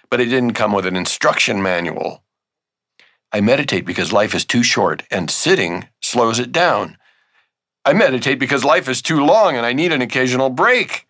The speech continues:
I meditate because I want to experience the world as Rumi did or Walt Whitman or as Mary Oliver does.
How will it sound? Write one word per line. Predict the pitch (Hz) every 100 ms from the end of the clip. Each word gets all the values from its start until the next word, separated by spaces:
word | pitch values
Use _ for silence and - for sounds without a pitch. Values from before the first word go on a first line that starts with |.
| _ _ _ _ _ _ _
I | 127
meditate | 139 160 143 131
because | 120 131 127
I |
want | 117 123
to | 120
experience | 117 - 165 170 165 -
the | 143
world | 147 156 151
as | 143
Rumi | 131 175 220 208 147
did | 139 123
or | 123
Walt | 123 165 180 156
Whitman | 208 170 139
or | 127 120
as | 110
Mary | 127 143 120
Oliver | 104 123 120 98
does. | 85 90 87